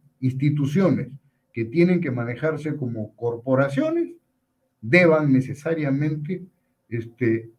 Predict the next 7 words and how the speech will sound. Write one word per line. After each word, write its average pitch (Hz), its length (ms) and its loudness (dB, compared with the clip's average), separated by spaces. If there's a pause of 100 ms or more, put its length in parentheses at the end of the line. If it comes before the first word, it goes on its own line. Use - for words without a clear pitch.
(100)
seguir 175 640 2 (360)
las 120 260 0
reglas 156 540 2
básicas 156 480 0
de 127 80 4
una 135 160 4
corporación. 90 640 -6